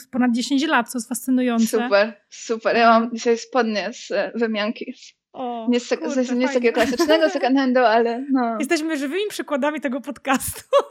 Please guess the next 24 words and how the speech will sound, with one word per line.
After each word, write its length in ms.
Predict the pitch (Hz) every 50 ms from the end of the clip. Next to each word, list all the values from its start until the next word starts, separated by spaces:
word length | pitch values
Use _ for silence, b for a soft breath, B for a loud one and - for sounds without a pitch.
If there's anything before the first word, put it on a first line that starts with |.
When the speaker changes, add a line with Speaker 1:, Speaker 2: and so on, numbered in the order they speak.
| 466 440 - - 453
Speaker 1:
<laughs> 580 | - - 381 - - - 339 240 - _ 320 254
Speaker 2:
Totalnie. 640 | 233 240 208 - 233 202 196 202 196 202 190 190 - - -
Ale 180 | 262 277 277
przepraszam 380 | 277 - - 302 311 320 311 269
cię, 100 | - 277
bo 160 | 240 262 262
ci 160 | 262 - 269
przerwałam. 480 | 254 - 277 262 254 233 233 233 226 - - -
Coś 100 | 226 226
Speaker 1:
Szkodzi. 160 | 254 240 240
Speaker 2:
mówiłaś. 500 | 220 208 233 214 202 185 196 214 - - _ -
Speaker 1:
Nie 120 | 269 269 277
szkodzi, 340 | 262 - 262 240 226 214 240
nie 120 | 247 247
szkodzi. 360 | 226 - - 240 220 214 233 226 B B B B
Ja 100 | - 240
chciałam 280 | - - - 302 294 294
zapytać 420 | 294 240 220 285 - 311 277 -
cię 80 | - 277
o 60 | 269
też 120 | 302 277 -
taką 280 | 294 285 - 277 277
rzecz, 240 | 254 285 285 277 254
że 380 | 247 233 262 269 262 262 262